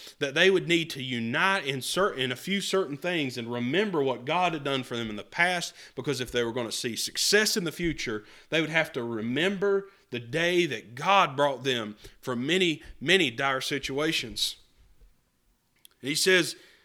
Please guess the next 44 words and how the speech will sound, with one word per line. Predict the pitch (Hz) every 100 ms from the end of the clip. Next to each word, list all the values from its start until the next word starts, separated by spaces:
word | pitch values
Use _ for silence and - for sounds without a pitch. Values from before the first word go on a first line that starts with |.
| _ -
"Look | 208 233
what | 202
I |
did | 185 180
for | - 147
Abraham." | 135 139 117 127 110
And | 113 127
then | 160 170
he | 202
goes | 202 196
on | 202 180
in |
verse | 190 185
four, | 220 208 - - -
"And | 160
I |
gave | 175 185 185
you, | 185
uh, | 170 170 151 139 143
unto | 165 180
Isaac, | 175 214 214 147 123
Jacob, | 135 190 220 143 -
and | 117
Esau, | 180 220 160 131 113
and | 101
I |
gave | 110 170 175
you | 180
unto | 156
Esau | 185 202 - 127 120 - - - 160
Mount | 156 139
Seir | 202 220 160 107 - _ _ _ _ _ _ _
to | 143
possess | 147 160 240 240
it. | 131
But | 113 127
Jacob | 139 196 220 180
and | 151
his | 135
children | - 202 190 151
went | 143 143
down | 156 165
into | 165 156
Egypt. | 165 226 151 - -